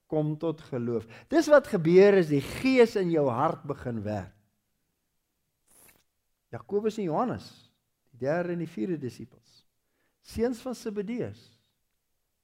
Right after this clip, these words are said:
besigheidsmanne, mede vlooteienaars, hulle en hulle pa het 'n vloot visserskepe gehad. Welvarende mense.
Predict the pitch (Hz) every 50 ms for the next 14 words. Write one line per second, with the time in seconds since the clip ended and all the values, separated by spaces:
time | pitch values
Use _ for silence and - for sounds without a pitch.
0 | _ _ _ _ _ - 196 269 294 277 - 214 - 151 131 131 - 123 113 110
1 | 107 104 117 147 226 - _ _ _ _ _ _ _ _ _ _ _ _ _ _
2 | - 127 147 185 233 285 311 302 285 247 254 269 294 277 - _ _ _ _ -
3 | - 269 277 320 330 330 330 - 202 196 190 185 180 170 165 165 175 180 175 -
4 | - - - _ _ _ - - 185 285 330 320 311 294 269 254 240 233 226 233
5 | - 269 269 277 269 277 269 269 233 208 - - - - 277 294 294 294 294 -
6 | - 294 285 - 285 254 - - - - 240 202 170 - 165 143 - - 123 104
7 | 101 - - _ _ _ _ _ _ _ _ _ _ _ _ _ _ _ _ _
8 | _ _ _ _ _ _ _ _ _ _ _ _ _ _ _ _ _ _ - 160
9 | 180 180 175 - - 208 226 226 220 214 196 160 127 113 113 107 101 95 92 -
10 | -